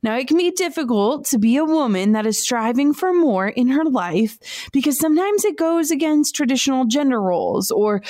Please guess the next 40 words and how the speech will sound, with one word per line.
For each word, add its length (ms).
people 300
can 200
question 520
if 160
your 140
priorities 840
are 160
straight, 520
and 160
it's 200
easy 360
to 140
feel 300
like 140
a 40
workaholic 840
compared 560
to 140
your 140
peers. 680
So 180
today, 800
I 120
am 160
breaking 540
it 180
down 380
as 220
a 40
married 400
woman, 460
but 300
no 180
matter 300
what 360
stage 340
of 100
life 320
you're 140
in, 260